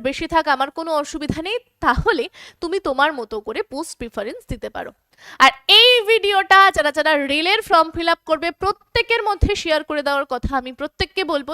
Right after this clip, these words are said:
তার কারণ হচ্ছে প্রত্যেকের জানা উচিত কোন পোস্টের কি ওয়ার্ক। তো প্রত্যেককে বলবো ভিডিওটা প্রচুর পরিমাণে শেয়ার করো। ভিডিওটা কেমন লাগছে একটু কমেন্ট সেকশনে লিখে জানাও যে তুমি জানতে কিনা যে কোন পোস্টের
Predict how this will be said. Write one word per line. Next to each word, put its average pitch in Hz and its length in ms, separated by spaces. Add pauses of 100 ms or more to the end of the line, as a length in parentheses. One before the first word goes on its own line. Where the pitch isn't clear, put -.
তার 277 120 (120)
কারণ 269 300
হচ্ছে 269 280 (500)
প্রত্যেকের 453 520 (160)
জানা 262 280 (140)
উচিত 311 240 (300)
কোন 427 240 (520)
পোস্টের 415 460 (160)
কি 381 100 (120)
ওয়ার্ক। 202 280 (220)
তো 254 60 (100)
প্রত্যেককে 427 440 (100)
বলবো 392 180 (180)
ভিডিওটা 311 380 (140)
প্রচুর 392 440 (140)
পরিমাণে 339 360 (100)
শেয়ার 302 280
করো। 294 140 (460)
ভিডিওটা 285 340 (180)
কেমন 311 320 (160)
লাগছে 262 400
একটু - 140 (160)
কমেন্ট 330 320 (120)
সেকশনে 370 440 (100)
লিখে 277 260 (100)
জানাও 254 300 (340)
যে 294 60 (120)
তুমি 370 200 (160)
জানতে 285 400
কিনা 349 240
যে 349 60 (120)
কোন 302 120 (140)
পোস্টের 254 340